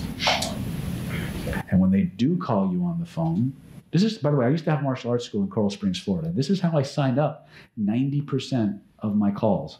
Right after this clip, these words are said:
my info calls. Sounded something like this. Ring, ring. Hello, this is David, Coral Springs Martial Arts Academy. How can I help you?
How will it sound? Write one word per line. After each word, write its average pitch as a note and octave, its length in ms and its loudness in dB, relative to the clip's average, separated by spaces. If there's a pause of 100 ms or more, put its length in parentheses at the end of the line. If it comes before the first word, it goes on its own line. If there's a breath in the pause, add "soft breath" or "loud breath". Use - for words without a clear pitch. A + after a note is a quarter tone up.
my F#2+ 80 2
info G#2 280 2
calls. D3 360 0 (240 loud breath)
Sounded D#3+ 340 2
something C3+ 360 0
like A2+ 240 -2
this. - 460 -4 (540 loud breath)
Ring, F3+ 260 2
ring. A3 280 2
Hello, A3 260 2
this G#3 180 -2
is F#3+ 140 2
David, F#3 340 2
Coral E3+ 180 0
Springs E3 280 -2
Martial D#3 280 0
Arts G3 160 0
Academy. D3+ 400 0
How D3 160 0
can D3 160 -2
I C#3 60 2
help F#3+ 240 2
you? C#3 280 -2